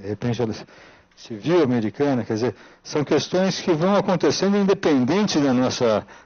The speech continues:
vontade, do nosso controle, assim como o luto.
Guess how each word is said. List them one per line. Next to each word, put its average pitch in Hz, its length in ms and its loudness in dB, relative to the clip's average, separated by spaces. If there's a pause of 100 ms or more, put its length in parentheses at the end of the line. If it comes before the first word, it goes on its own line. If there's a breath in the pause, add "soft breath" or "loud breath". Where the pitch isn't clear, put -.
vontade, 127 680 0
do 110 100 -4
nosso 117 260 -4
controle, 131 800 -2 (560 loud breath)
assim 190 300 0
como 226 240 2
o 220 40 2
luto. 170 440 0